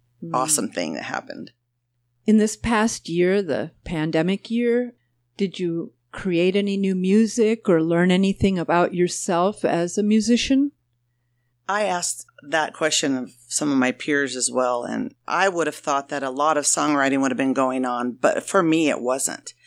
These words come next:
Speaker 2: For me, it was like a veil was lifted, and I learned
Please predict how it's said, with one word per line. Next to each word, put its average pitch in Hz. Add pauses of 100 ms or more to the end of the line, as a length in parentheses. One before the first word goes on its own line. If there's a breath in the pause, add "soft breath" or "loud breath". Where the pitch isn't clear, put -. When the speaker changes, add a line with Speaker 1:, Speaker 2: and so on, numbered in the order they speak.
Speaker 2:
For 175
me, 190
it 160
was 156
like 151
a 147
veil 143 (440)
was 147
lifted, 143
and 139
I 147
learned 147